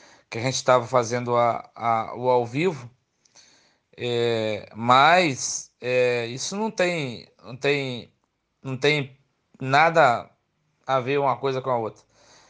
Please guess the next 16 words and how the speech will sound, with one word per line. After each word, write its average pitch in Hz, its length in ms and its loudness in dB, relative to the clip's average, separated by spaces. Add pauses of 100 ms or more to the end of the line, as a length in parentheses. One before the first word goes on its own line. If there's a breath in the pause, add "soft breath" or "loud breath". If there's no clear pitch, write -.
(180 soft breath)
E 131 200 -10
eu, 143 680 -4
eu 123 200 -6
na 143 140 2
quarta-feira 143 540 2
eu 139 40 2
vou 139 100 0
fazer 139 260 2
outra 143 320 4
live. 143 460 2 (1300)
E 120 100 -14
se 135 180 -8
Deus 139 240 -4
quiser, 135 400 -2
eu 156 100 2
vou, 139 580 -2